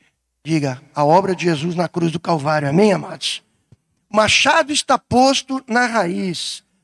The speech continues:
Deus espera frutos. O juízo tá vindo, tá chegando. É tribunal terreno? Não, tribunal dos céus, queridos. Tribunal dos céus. Diga, eu tenho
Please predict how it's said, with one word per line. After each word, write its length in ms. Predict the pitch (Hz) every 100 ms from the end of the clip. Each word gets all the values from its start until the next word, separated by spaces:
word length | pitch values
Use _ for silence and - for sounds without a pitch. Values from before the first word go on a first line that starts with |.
| _
Deus 400 | 185 254 269 202
espera 640 | 220 - 202 208 220 220
frutos. 840 | - - - 214 233 180 147 131 - _ _
O 140 | - 190
juízo 640 | 185 196 226 262 220 240
tá 180 | - 233
vindo, 460 | 180 214 214 160 131
tá 160 | -
chegando. 640 | - 226 214 220 202 165 - _ _ _ _
É 60 | -
tribunal 480 | - 202 202 202 196
terreno? 560 | 185 156 220 240 165 - _ -
Não, 240 | 165 143 _
tribunal 520 | 185 180 175 202 214 - _ _
dos 180 | 220 -
céus, 340 | 185 147 135
queridos. 460 | - 117 - - - _ _ _ _ _ _ _ _
Tribunal 280 | 165 170 -
dos 200 | 151 -
céus. 380 | 139 - - _ _ _ _ - _ _ _ _ _ _ _ _ _ _ _ _ _ _ _ _ _ _ _ _
Diga, 720 | 147 139 160 165 147 139 - _ _ _ _ _ _ -
eu 100 | 185
tenho 440 | 185 170 185 185